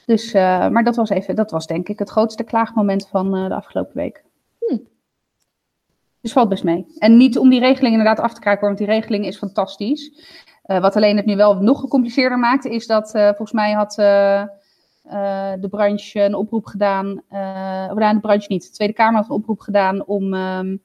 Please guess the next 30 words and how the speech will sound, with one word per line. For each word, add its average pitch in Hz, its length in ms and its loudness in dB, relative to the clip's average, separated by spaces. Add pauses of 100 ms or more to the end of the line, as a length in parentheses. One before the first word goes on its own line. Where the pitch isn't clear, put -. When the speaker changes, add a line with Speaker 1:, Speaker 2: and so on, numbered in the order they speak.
(560)
Speaker 1:
ehm, 185 540 -4
ook 202 220 0
voor 190 140 0
flexkrachten 185 960 0
een 180 180 -2
andere 196 360 2
steunmaatregel 170 720 0
te - 100 -18
bedenken. 160 500 -2 (520)
En 196 120 -2
toen 220 140 2
dacht 214 180 2
ik 214 60 -4
wel 190 160 2
even, 190 440 2
oh 185 120 2
my 185 200 -4
god, - 360 -6
<laughs> 640 640 0
als - 160 0
er - 60 6
Speaker 2:
Ja. - 120 6
Speaker 1:
nu 220 160 4 (220)
weer 240 500 -2
een 247 120 0
andere 262 360 -2
steunmaatregel 214 920 -6
komt, 233 400 -8 (120)
eh, 185 600 -8 (680)
ja, - 260 -6